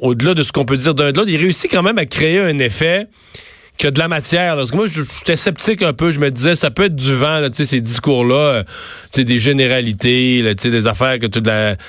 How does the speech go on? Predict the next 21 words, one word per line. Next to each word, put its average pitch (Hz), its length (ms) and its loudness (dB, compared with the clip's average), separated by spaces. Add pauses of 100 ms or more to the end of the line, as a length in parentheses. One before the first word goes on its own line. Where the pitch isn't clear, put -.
(140)
la 98 80 0
tarte 127 260 -4
aux 113 120 2
pommes, 127 240 0
que 117 80 -2
tout 104 120 -2
le 117 60 2
monde 127 200 2
est 107 120 0
pour. 165 240 0
Mais 139 160 0 (540)
il 135 60 0
a 131 60 0
quand 202 160 2
même 294 100 0
réussi 190 380 0
à 180 80 0
créer 165 400 0
le 180 80 -2
sentiment 147 600 -2
que, 147 420 -2